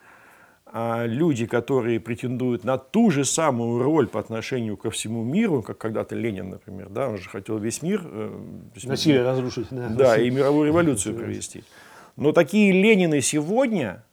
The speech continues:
Speaker 1: они стараются быть максимально анонимными. Они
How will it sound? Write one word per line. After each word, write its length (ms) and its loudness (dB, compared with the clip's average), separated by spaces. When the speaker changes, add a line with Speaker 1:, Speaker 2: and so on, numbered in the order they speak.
Speaker 1:
они 300 2
стараются 500 2
быть 280 -6
максимально 920 0
анонимными. 960 2
Они 440 2